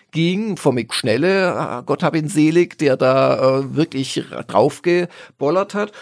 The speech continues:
Du erfährst gleichzeitig, dass es just bei diesem Spiel Probleme mit dem Publisher gab. Das geben sie dann selbst zu, die Bradburys. Also ich kann das nicht so ganz nachvollziehen. Ähm,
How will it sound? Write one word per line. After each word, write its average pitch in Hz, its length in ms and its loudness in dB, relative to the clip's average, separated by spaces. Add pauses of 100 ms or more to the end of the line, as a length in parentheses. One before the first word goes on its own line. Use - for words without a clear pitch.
(160)
Du 147 140 0
erfährst 131 500 -2
gleichzeitig, 175 720 -2
dass 139 160 0
es 131 160 -6
just 143 320 0
bei 151 80 2
diesem 147 260 -2
Spiel 139 280 -2
Probleme 123 420 -4
mit 120 80 -2
dem 113 120 -2
Publisher 143 560 -2
gab. 147 380 2
Das - 240 -4
geben 135 260 -2
sie 135 120 -6
dann 120 140 2
selbst - 400 -2
zu, 180 160 -2
die 190 120 -2
Bradburys. 123 640 -2 (580)
Also 127 440 0
ich - 220 -8
kann 160 180 0
das 147 120 2
nicht 131 140 -2
so 135 80 -4
ganz 131 260 0
nachvollziehen. 123 1000 -2 (440)
Ähm, 143 640 2